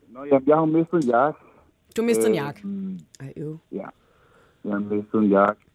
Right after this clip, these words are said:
Speaker 1: Øh, og det er sådan lidt sjov historie. Jeg, jeg var, øh, jeg kom fra en anden bar sammen med en masse gutter. Øhm, og vi var sådan, okay, mos, der blev hovedet, så vi skulle bare direkte ind på Old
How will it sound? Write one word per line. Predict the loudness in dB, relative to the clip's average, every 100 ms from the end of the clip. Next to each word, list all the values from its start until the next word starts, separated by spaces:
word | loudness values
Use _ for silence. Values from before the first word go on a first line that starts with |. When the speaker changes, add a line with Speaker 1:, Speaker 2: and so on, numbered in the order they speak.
| 2
Speaker 1:
Øh, | 4 4 0 -2
og | -6 0
det | 0
er | 0
sådan | 2
lidt | 2 4
sjov | 2 2
historie. | 2 2 6
Jeg, | 4 2 0
jeg | 0 2
var, | 0 2
øh, | -2 -4 -6 _ _ _ _
jeg | -12
kom | -2 0 0 -8
fra | -4 -2 -4 _ _ _ _ -14 -10
en |
anden | -2 -2 0 -2
bar | 2 2 2 -4
sammen | -6 -4 -2
med |
en | -4
masse | -2 -4 -6
gutter. | -10 0 0 0 _ _ _ _ _ _ -6
Øhm, | -4 -2 -4 -4 -4 -6
og | 0
vi | 2
var | 2
sådan, | 2
okay, | 0 4 4
mos, | 4 0 0
der |
blev | 0 2
hovedet, | 2 2
så |
vi | -2
skulle | -4 2
bare | 2 4
direkte | 4 4 2
ind | 0
på | 0
Old | 0